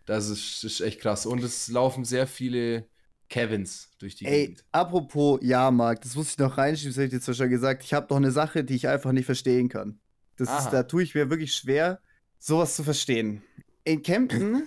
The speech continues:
Speaker 1: <laughs>
Speaker 2: sind gerade die beiden größten Parkplätze gesperrt, jeweils wegen Jahrmarkt und wegen Zoo. Äh, nicht wegen Zoo, sondern wegen, was macht Zirkus?
Speaker 1: Zirkus.
Speaker 2: Also, dass es alleine noch Zirkusse gibt. So
Speaker 1: Ja.
Speaker 2: absurd. Aber
Speaker 1: Ja.
Speaker 2: egal.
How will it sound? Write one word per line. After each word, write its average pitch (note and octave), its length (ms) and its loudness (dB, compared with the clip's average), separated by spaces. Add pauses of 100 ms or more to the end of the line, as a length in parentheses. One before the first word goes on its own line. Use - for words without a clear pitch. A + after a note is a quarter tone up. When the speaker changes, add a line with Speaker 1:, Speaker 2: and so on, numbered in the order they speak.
(320)
Speaker 1:
<laughs> - 340 -20
Speaker 2:
sind G3+ 300 0
gerade F3 380 2
die E3 120 -6
beiden F3 360 4
größten D3 400 -2
Parkplätze C#3 560 -2
gesperrt, C3 540 0
jeweils E3 360 -2
wegen C#3 200 -2
Jahrmarkt D#3 580 0
und D3+ 160 -6
wegen C#3+ 300 -2
Zoo. A#2 400 -4 (500)
Äh, B2 200 2
nicht B2+ 160 0
wegen B2 120 -2
Zoo, C3+ 260 -2
sondern B2+ 260 2
wegen, A#2 500 -2 (120)
was C3+ 340 -6
macht C#3 180 -6 (260)
Zirkus? D3 640 0 (380)
Speaker 1:
Zirkus. C3 260 -4
Speaker 2:
Also, C#3 100 -2
dass E3 160 -2
es D#3 120 -6
alleine F3 400 2
noch F3+ 160 0
Zirkusse A3 760 0
gibt. - 520 -10
So - 320 0
Speaker 1:
Ja. - 80 0
Speaker 2:
absurd. F#3+ 420 0 (360)
Aber D3+ 200 2
Speaker 1:
Ja. D3+ 60 4
Speaker 2:
egal. A#2+ 400 0